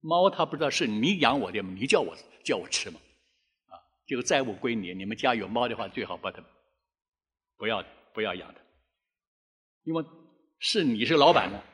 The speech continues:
就是当兵的去把人打死了，是主帅负责呀，主帅下命令叫你放枪，他放枪的没什么罪。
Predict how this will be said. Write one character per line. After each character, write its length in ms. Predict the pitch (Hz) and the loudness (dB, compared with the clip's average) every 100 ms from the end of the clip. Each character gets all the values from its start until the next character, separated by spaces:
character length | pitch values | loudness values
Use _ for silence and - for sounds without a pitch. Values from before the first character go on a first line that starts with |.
| _ _ _ _ _ _ _ | _ _ _ _ _ _ _
就 120 | 180 | 0
是 100 | 156 | 0
当 360 | - 180 185 175 | 4 4 4 6
兵 200 | 180 190 | 4 6
的 120 | 156 | 2
去 180 | - 151 | 2 4
把 160 | 165 | 6
人 160 | 156 160 | 6 4
打 260 | - 120 | 4 4
死 140 | 151 113 | 4 0
了， 120 | 107 | -4
是 160 | - 117 - _ _ _ _ - | -4 -8 -10 _ _ _ _ -8
主 260 | 113 90 | -6 -4
帅 240 | - 202 123 | 2 4 4
负 180 | - 120 | 0 -10
责 200 | 104 95 | -8 -8
呀， 80 | 98 - _ _ _ | -8 -18 _ _ _
主 200 | - 117 | -6 -2
帅 200 | 143 233 147 | 4 4 6
下 240 | - 143 | 4 4
命 180 | 147 127 | 2 0
令 100 | 110 | 0
叫 120 | 123 | -2
你 100 | 92 | -4
放 540 | - - - - 165 - | -10 -16 -16 -2 0 0
枪， 180 | 127 113 - _ _ _ _ _ _ _ _ - | -4 -6 -12 _ _ _ _ _ _ _ _ -2
他 100 | 151 | 2
放 240 | - 165 | 6 4
枪 220 | - 175 | 4 2
的 80 | 180 | 2
没 160 | 117 113 | 0 -2
什 140 | 104 | -4
么 40 | |
罪。 220 | 101 117 | -10 -10